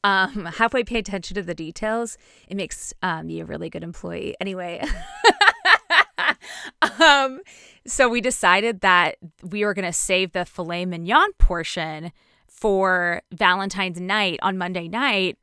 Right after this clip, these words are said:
because we could throw those in the freezer 'cause they were still, like, pretty much frozen. So our plan was set.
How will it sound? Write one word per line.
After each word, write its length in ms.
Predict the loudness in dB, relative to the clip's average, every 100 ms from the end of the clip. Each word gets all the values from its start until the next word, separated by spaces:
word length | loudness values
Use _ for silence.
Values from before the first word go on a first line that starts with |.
| -14
because 480 | -12 -2 -2 -2 -4
we 100 | -8
could 240 | -8 -10
throw 260 | -6 -2 -2
those 180 | -4
in 80 | -6
the 60 | -12
freezer 540 | -8 -4 -2 -2 -2
'cause 160 | -4 -4
they 120 | -4
were 160 | -2 -4
still, 560 | -4 -2 0 0 0 -2
like, 180 | -4 -2
pretty 240 | -2 0
much 220 | -6 -8
frozen. 560 | -10 -10 -6 -4 -4 -8
So 180 | -4 4
our 120 | 4
plan 320 | 4 -2 -2
was 120 | -4 -4
set. 420 | -2 -4 -6